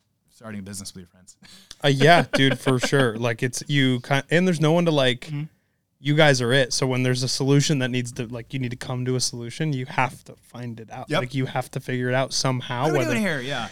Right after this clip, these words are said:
Speaker 2: Yeah, exactly. Like, it's, there's no one to go be like, "Hey, fix this."
Speaker 1: Which
Speaker 2: Like,
Speaker 1: is so
Speaker 2: it's,
Speaker 1: empowering at the time. Like, it's
Speaker 2: it
Speaker 1: so
Speaker 2: is.
Speaker 1: cool.
Speaker 2: It's sick.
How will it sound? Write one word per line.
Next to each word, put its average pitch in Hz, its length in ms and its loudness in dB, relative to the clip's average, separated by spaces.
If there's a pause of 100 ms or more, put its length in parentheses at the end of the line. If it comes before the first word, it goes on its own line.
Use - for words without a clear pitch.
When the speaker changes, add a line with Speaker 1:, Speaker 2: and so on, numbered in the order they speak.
(120)
Speaker 2:
Yeah, 147 240 6
exactly. 123 460 2
Like, 110 200 -8
it's, - 220 -4
there's 131 220 2
no 147 160 8
one 151 200 6
to 139 60 6
go 131 240 4
be 123 160 2
like, 117 480 -6 (120)
"Hey, 113 380 2 (1000)
fix - 240 0
this." - 420 -8
Speaker 1:
Which 143 100 0
Speaker 2:
Like, 139 80 2
Speaker 1:
is 170 100 2
so 202 160 4
Speaker 2:
it's, 170 120 2
Speaker 1:
empowering 127 380 -4
at 104 60 -10
the 107 100 -12
time. 101 320 -10
Like, 147 160 -8
it's 147 160 2
Speaker 2:
it 196 80 6
Speaker 1:
so 190 100 0
Speaker 2:
is. 202 260 12
Speaker 1:
cool. 127 100 0
Speaker 2:
It's 139 160 2
sick. - 580 4